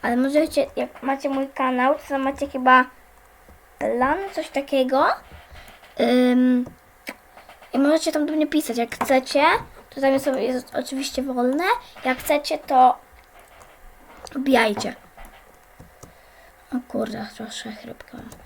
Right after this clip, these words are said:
Dobra. Ym, wbijajcie tam, możecie do mnie pisać z chęcią. Ja tam napisałem X D, no bo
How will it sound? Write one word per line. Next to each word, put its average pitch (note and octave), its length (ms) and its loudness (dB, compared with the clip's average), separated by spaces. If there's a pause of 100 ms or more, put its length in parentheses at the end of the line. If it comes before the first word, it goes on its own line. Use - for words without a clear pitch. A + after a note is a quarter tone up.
(200)
Dobra. - 180 -20 (580)
Ym, A#3+ 800 2 (1000)
wbijajcie C#4 440 -2
tam, D4+ 320 -2
możecie C4 300 -2
do B3 80 -2
mnie A#3+ 140 -4
pisać B3+ 320 -6
z - 80 -14
chęcią. C#4 320 -4 (580)
Ja C#4+ 60 -12
tam C4 220 -2
napisałem B3+ 760 2 (1400)
X C4+ 240 -8
D, B3+ 260 0
no B3 160 -2
bo A#3 180 -6